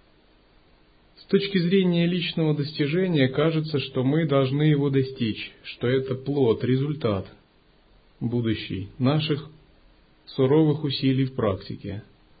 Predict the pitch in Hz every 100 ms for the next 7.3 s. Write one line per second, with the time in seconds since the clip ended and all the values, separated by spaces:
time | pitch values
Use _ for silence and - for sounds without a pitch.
0 | - - - - - _ _ _ _ -
1 | 139 135 170 160 160 156 160 165 156 156
2 | 165 190 180 127 - 123 131 143 143 131
3 | 110 98 - - _ _ _ _ _ _
4 | _ _ _ _ _ _ _ _ - 156
5 | 175 196 202 175 170 151 - 147 131 135
6 | 175 156 143 127 117 123 127 131 127 104
7 | 98 98 -